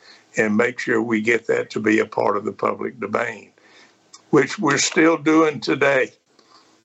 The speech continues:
And, uh, it's all because of his leadership of seeing, if you want to bring your state up, it's like Mother Teresa said, "One at a time, you have to bring those children up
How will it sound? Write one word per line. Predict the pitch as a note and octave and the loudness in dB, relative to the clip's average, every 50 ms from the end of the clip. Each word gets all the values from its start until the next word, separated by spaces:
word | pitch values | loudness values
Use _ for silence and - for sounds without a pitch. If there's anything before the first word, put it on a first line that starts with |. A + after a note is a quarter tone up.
| _ _ _ - | _ _ _ -2
And, | A#2 A2 A2+ A2+ B2+ B2 | -2 -2 -2 -4 -4 -4
uh, | A#2 A#2 G#2 G2+ A#2+ - | -2 0 -2 -2 -4 -2
it's | - A#2 G#2+ - - | -2 -2 -2 0 0
all | D#3+ C#3+ D#3 F3 E3 D3+ | 0 2 2 2 0 -2
because | D3 D3 C3+ - - C#3 D3 D3 C3 A#2+ A2+ | -4 -6 -8 -6 -4 -2 -2 -2 -2 -4 -4
of | B2+ G#2 - | -8 -8 -8
his | - - D3 D3+ C3 D3+ | -2 0 0 0 0 0
leadership | E3+ D3+ C#3+ C3 B2+ A#2+ A2 - D3+ D3 A2+ - - | -2 -2 -2 0 -4 -4 -6 -2 0 0 -2 -2 -4
of | - - - | -14 -8 -8
seeing, | - - C#3 B2+ B2+ A#2+ A#2 A2+ G#2+ - _ _ _ - - _ _ _ - | -2 0 0 2 2 0 -2 -4 -8 -14 _ _ _ -20 -20 _ _ _ 2
if | B2+ A#2+ A2 B2 | 2 2 2 0
you | B2+ A2+ | 0 0
want | A2+ B2 C3+ D3+ E3 E3 | 2 4 4 4 4 4
to | F3 E3 | 2 -2
bring | C#3 - D#3+ D#3 E3 E3 D#3 | 2 2 2 2 2 -2 -2
your | D3 C3+ A#2 | -2 -4 -2
state | - - - - F3+ F3 F#3+ F#3+ F3+ - | -2 -4 -4 0 0 0 0 0 -2 -2
up, | G2+ G2+ G2+ - - _ - - - _ _ _ _ _ _ _ _ _ _ _ _ | -2 0 -2 -4 -6 _ -20 -20 -20 _ _ _ _ _ _ _ _ _ _ _ _
it's | - A#2 A2 - | -4 -2 -2 0
like | - B2+ C3 C3 C#3+ | 2 2 2 2 0
Mother | C#3 B2+ C#3 D3 C3+ C#3 C3+ | -2 0 0 2 2 0 -6
Teresa | - - C3 C3 B2 C#3 C3+ C3 - - | -2 0 2 4 4 2 0 -2 -6 -6
said, | - - - C3 A#2 A#2 A2+ A2 G#2+ _ _ _ _ _ _ _ | -4 0 2 4 4 4 2 -2 -6 _ _ _ _ _ _ _
"One | A2 G#2+ A2 A#2 C#3+ D#3 | 2 4 4 4 2 0
at | D#3+ D#3+ | -2 -4
a | C#3+ B2+ | -4 -4
time, | - - D#3 E3+ D#3+ - G#3 B2+ - | -4 -4 -2 0 0 0 -2 -2 -2
you | - - | -4 -2
have | - - C#3+ - _ | -2 -4 -4 -4 _
to | - - | -8 -6
bring | A2+ A2+ A2+ A#2 B2+ C3 A2+ | 0 2 2 2 2 0 0
those | G#2+ A2+ G#2+ G#2 - - - | 0 0 0 -2 -6 -6 -4
children | - - E3 F3 E3 E3+ D#3+ D#3 A#2+ G2+ F#2 | -2 0 2 2 2 2 2 0 0 0 0
up | F#2 F#2+ F#2+ - - | 0 -2 -2 -4 -8